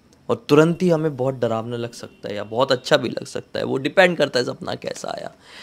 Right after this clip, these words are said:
तो इसको तो डरावना सपना आया बहुत ज़्यादा, तो ये चीख के उठा, फिर बोले, "क्या हो गया, क्या हो गया?" बोले, "सपना याद नहीं।"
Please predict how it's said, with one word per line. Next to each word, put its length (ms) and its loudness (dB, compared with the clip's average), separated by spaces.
तो 40 -6
इसको 180 -2
तो 80 0
डरावना 460 6
सपना 340 2
आया 160 -2
बहुत 260 -12
ज़्यादा, 340 -16
तो 60 -10
ये 80 -10
चीख 360 -2
के 80 0
उठा, 200 2
फिर 200 -4
बोले, 180 0
"क्या 160 0
हो 80 6
गया, 80 6
क्या 160 0
हो 80 2
गया?" 120 -4
बोले, 220 -8
"सपना 400 -8
याद 200 -6
नहीं।" 240 -8